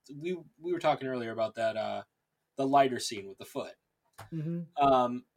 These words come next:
Speaker 1: I think that that is truly terrifying. Like, from behind that, like, curtain, and she, like, literally his foot's right there. She's trying to get that lighter on the floor to come over to her, and it keeps, like,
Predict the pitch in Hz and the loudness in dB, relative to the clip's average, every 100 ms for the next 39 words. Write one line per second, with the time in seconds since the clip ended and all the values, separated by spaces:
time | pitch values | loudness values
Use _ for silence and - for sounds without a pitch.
0 | - 165 196 214 208 147 120 123 127 - | 6 8 8 2 -6 -4 -2 0 -2 -4
1 | 147 147 135 208 247 - 123 110 113 107 | -4 -4 0 0 0 -2 -4 -4 -6 -6
2 | 143 127 123 147 143 143 131 127 120 - | -4 0 0 0 0 2 0 0 -6 -8
3 | _ _ _ _ _ _ _ - _ - | _ _ _ _ _ _ _ -20 _ 4
4 | 185 180 170 156 151 156 _ _ _ - | 4 4 0 -6 -6 -10 _ _ _ -10
5 | 151 - - 151 139 - - 131 165 208 | -4 -4 4 6 6 2 -10 0 6 10
6 | 202 170 143 151 143 - 170 - 135 151 | 8 8 0 -2 -4 -2 -4 0 2 0
7 | - 135 135 131 139 - 147 143 143 110 | 2 2 2 0 -2 0 2 2 0 0
8 | 139 147 156 147 143 139 135 127 117 135 | 0 4 6 6 6 0 0 0 0 -2
9 | 135 - 143 139 123 127 151 135 131 131 | -2 -6 -2 0 0 -4 -4 -2 -2 -2
10 | 127 123 127 120 117 113 131 127 - 135 | -2 -4 -2 -2 -4 -6 -6 -8 -6 -6
11 | 127 131 120 | -2 -2 -4